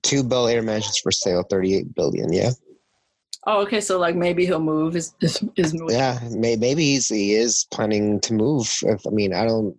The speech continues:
Speaker 1: see why would he, like, sell all of this property. Does he need money like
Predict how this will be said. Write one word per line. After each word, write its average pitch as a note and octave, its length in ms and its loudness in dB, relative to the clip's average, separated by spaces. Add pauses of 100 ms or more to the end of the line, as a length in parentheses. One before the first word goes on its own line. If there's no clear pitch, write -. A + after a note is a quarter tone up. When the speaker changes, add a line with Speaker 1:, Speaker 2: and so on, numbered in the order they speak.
Speaker 1:
see - 260 0
why F#2 280 2
would F#2 160 0
he, - 640 -2 (100)
like, - 160 -2 (220)
sell A2+ 320 0
all A#2+ 260 -2
of - 80 -8
this A#2+ 160 -2
property. C#3 540 -2 (680)
Does - 140 -6
he A2 100 2
need G2+ 300 0
money G#2 300 0
like E3 180 -2